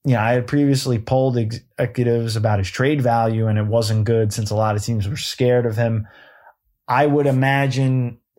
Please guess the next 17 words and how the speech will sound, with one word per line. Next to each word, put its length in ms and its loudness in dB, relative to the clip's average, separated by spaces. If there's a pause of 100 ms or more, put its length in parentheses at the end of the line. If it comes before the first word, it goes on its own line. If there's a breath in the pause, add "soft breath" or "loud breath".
(220)
the 200 -4
same 600 -2
would 200 -2
go 320 2
towards 420 -2
trying 580 0
to 520 0
sign 540 -2
him 100 2
if 140 -2
he 240 -4
became 400 -2
a 60 0
free 280 -4
agent. 480 -2
But, 280 -2 (400 loud breath)
um, 600 2